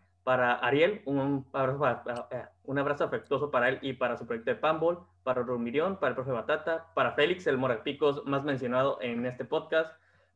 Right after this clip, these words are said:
para Johnny hasta su cabaña en La Paz, para Neto, para Sergio, para Patita Salada, para María y su alter ego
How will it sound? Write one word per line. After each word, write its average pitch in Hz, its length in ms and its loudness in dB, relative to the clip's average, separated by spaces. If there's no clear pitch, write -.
para 120 200 2
Johnny 143 360 2
hasta 127 320 -2
su 117 540 -4
cabaña 120 240 -2
en 131 80 -2
La 110 140 -6
Paz, 180 440 0
para 123 200 2
Neto, 185 520 0
para 120 200 2
Sergio, 180 560 -2
para 127 140 2
Patita 143 320 0
Salada, 165 460 2
para 123 180 2
María 127 400 0
y 127 60 -6
su 127 100 -6
alter 123 340 0
ego 135 520 0